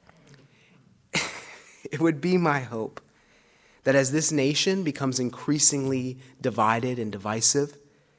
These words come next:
that Christ Church would be an oasis in that desert of chaos.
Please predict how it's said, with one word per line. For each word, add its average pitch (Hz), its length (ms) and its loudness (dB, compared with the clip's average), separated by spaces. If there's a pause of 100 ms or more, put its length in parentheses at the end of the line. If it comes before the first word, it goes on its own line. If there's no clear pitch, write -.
(640)
that 135 220 -2
Christ - 500 0
Church - 500 -4 (320)
would 139 140 0
be 139 140 2
an 135 100 2
oasis 135 800 0
in 113 160 -6
that 113 180 -6
desert 120 380 -2
of 113 100 -12
chaos. - 720 -4